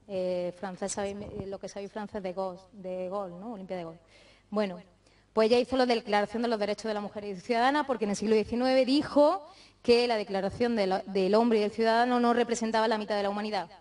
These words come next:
Fue una adelanta a su tiempo, como lo fue Van Gogh en, en la pintura y como lo fue otra mucha gente. Guillotinada, ¿eh? Isabel la Católica, ¿qué hacía?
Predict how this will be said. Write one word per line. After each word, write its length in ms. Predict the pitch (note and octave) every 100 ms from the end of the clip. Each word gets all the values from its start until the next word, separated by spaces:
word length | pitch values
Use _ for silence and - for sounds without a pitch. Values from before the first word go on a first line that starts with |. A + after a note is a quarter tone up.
| _ _ _ _ _ _ _
Fue 80 | G3+
una 80 | G3
adelanta 320 | G3+ F#3+ F#3
a 40 |
su 120 | F3+ F#3
tiempo, 280 | G#3 A3
como 240 | A#3 G#3 F#3+
lo 80 | F3+
fue 140 | F#3+
Van 180 | F#3 F#3
Gogh 320 | G3+ A3 A3
en, 360 | G#3+ G#3+ G#3 G3+
en 220 | G3+ A3
la 80 | G#3
pintura 400 | A3 G3+ A#3 B3
y 40 |
como 140 | A3+ G3
lo 80 |
fue 100 | F#3
otra 140 | F#3+ F#3+
mucha 220 | F#3 G3
gente. 320 | A#3+ A3+ E3+ - _ _ _ _ _ _ _ _ -
Guillotinada, 720 | F#3+ G3+ F#3+ F#3+ F#3 F3+ E3+ - - _ _
¿eh? 180 | F#3 B3 F#3+ - - - -
Isabel 380 | A3+ A#3+ A3+
la 100 | B3+
Católica, 500 | B3+ B3+ A#3+ A3 G3+
¿qué 200 | F#3 -
hacía? 420 | C4 C4+ C#4 F4